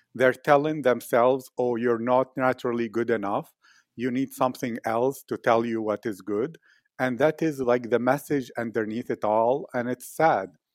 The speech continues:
Second thing, I was speaking once to a, um, a coach, basketball coach, and, uh, he was speaking about stuff, and I thought, I told him, "Look, uh, when you spoke about a good decision and a bad decision,"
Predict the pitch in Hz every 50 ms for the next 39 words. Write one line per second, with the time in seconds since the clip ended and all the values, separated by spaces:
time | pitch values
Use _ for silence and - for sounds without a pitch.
0 | _ _ _ _ _ _ _ - - - 131 135 - 135 120 110 - - 123 120
1 | 120 151 180 - _ _ _ _ _ _ - 135 135 131 127 - - 139 143 151
2 | - 156 147 127 113 117 117 127 135 139 139 - - - 117 113 113 110 104 104
3 | 104 - _ - - - _ _ _ - 110 110 107 107 113 - _ _ _ _
4 | _ _ _ _ _ _ _ _ _ _ - 120 - - - 139 127 131 160 180
5 | - - - - - _ _ _ - 113 127 135 135 - - 143 - - 117 117
6 | 113 104 - - - 107 101 95 95 98 - - - _ _ _ _ _ _ _
7 | _ _ _ - 127 131 131 127 127 135 139 139 123 113 151 160 160 151 - -
8 | - 156 147 143 151 131 120 110 113 113 - - _ - - - - 131 120 -
9 | - - - _ _ _ _ - 135 127 139 147 147 143 - 175 - 143 127 -
10 | 175 180 170 151 139 131 127 120 104 - - - _ - _ _ _ _ _ -
11 | 135 - 127 120 135 131 123 127 143 151 151 - - - 135 123 - 123 110 120
12 | 113 - 123 107 113 123 117 110 113 104 - 120 107 101 107 104 98 101 98 92
13 | 104 98 101 95 - - - - 110 98 - 101 90 92